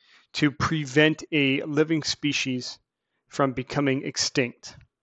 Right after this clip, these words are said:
This is hopefully something that all of this research, when we combine everything and look at the totality, can actually, uh, give us some insight on. Uh, folks, I hope you really enjoyed listening to this research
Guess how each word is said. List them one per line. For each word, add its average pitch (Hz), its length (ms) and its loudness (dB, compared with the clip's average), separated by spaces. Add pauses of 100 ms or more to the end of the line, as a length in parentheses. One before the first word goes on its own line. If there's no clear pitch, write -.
(340)
This 156 160 2
is 147 80 -2
hopefully 180 360 8
something 151 360 0
that 135 100 0
all 156 240 6
of 139 60 -2
this 139 200 0
research, 147 400 0
when 135 120 0
we 131 100 -4
combine 139 460 0
everything 143 360 0
and 131 80 0
look 147 160 -2
at 147 60 -10
the 131 100 -4
totality, 151 680 -2
can 135 420 -2
actually, 139 520 -2 (520)
uh, 71 140 -8 (220)
give 156 140 2
us 156 80 2
some 135 160 0
insight 131 340 -2
on. - 220 -8 (640)
Uh, 147 160 -6
folks, 180 300 8
I 156 40 6
hope 165 180 4
you 156 100 6
really 160 240 6
enjoyed 147 440 0
listening 156 600 0
to 143 140 -2
this 135 300 0
research 160 560 -2